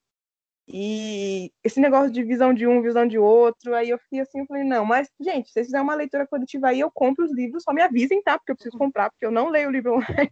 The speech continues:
vocês sabem. Então eu preciso comprar pra ler. Mas, tipo, foi assim, gente, eu comecei bem mais nova que a maioria aqui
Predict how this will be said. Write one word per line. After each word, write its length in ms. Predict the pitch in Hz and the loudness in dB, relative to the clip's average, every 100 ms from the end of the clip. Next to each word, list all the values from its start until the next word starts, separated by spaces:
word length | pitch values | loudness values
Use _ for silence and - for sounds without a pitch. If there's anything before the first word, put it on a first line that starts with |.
| 262 | -2
vocês 300 | 233 - 277 - | -2 -2 -8 -6
sabem. 320 | - - 339 _ _ _ _ _ _ | -10 -10 -14 _ _ _ _ _ _
Então 160 | - 214 | -4 -2
eu 80 | 226 | -2
preciso 180 | 226 370 | -6 -6
comprar 320 | 302 247 240 | -4 -2 -4
pra 140 | - | -6
ler. 240 | 381 254 196 _ 202 262 - | -4 -4 -4 _ -10 -8 -4
Mas, 460 | 226 202 220 _ | -2 -2 -6 _
tipo, 640 | _ 190 _ 247 262 262 262 | _ -20 _ -2 0 0 -2
foi 120 | 262 | -2
assim, 260 | 392 494 403 | 0 0 -2
gente, 200 | 285 226 | -2 -2
eu 80 | 247 | -2
comecei 440 | 269 269 285 277 | 0 -2 -2 -6
bem 220 | 220 208 | -4 -4
mais 200 | 247 359 359 | 0 -2 -2
nova 180 | 294 | -8
que 80 | 294 | -8
a 40 | 302 | -6
maioria 400 | 277 262 233 196 | -4 -4 -4 -10
aqui 280 | - 208 | -10 -14